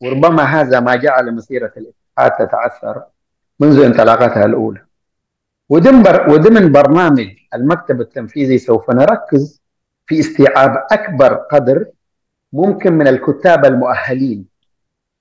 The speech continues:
والمقتدرين والفاعلين من، من، آه، أصحاب الحس، آه، بالمسؤولية في المرحلة، حتى نضمن نجاح المؤتمر ويتم تسليم الأمانة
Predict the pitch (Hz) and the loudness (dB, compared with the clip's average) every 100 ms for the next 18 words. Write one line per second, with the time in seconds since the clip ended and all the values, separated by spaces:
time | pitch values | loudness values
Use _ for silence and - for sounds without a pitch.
0 | _ 131 139 131 139 - 147 131 156 202 | _ -4 -2 0 -4 -4 -4 -2 -2 -2
1 | 214 262 - 139 - 127 113 127 123 95 | -4 -8 -4 -4 0 0 0 -2 -6 -14
2 | _ _ _ _ _ _ _ _ _ _ | _ _ _ _ _ _ _ _ _ _
3 | _ _ _ _ _ - 139 156 - 139 | _ _ _ _ _ -12 -8 -8 -2 0
4 | 139 131 127 120 127 135 - - 143 135 | 2 2 2 0 0 0 -2 0 0 2
5 | 131 - 220 208 - _ - 123 123 117 | 0 0 -4 -4 -16 _ -8 -2 0 0
6 | 113 110 107 107 107 110 - 131 135 135 | -2 -2 -4 -6 -10 -18 -10 -2 2 0
7 | - 147 156 143 101 - _ _ _ _ | 2 2 4 4 2 -10 _ _ _ _
8 | _ _ _ _ _ _ _ _ _ _ | _ _ _ _ _ _ _ _ _ _
9 | _ _ _ _ - 160 160 147 165 - | _ _ _ _ -6 0 2 4 2 2
10 | 131 117 - 196 196 190 175 185 165 165 | 0 0 0 -2 0 0 2 0 -2 -4
11 | 151 131 131 131 123 131 156 151 139 120 | -4 -4 -4 -6 -10 -10 -8 -4 -4 -4
12 | 113 151 131 120 123 113 113 123 127 131 | -8 -10 -14 -14 -14 -6 -2 0 0 0
13 | 113 104 117 | -2 -4 -6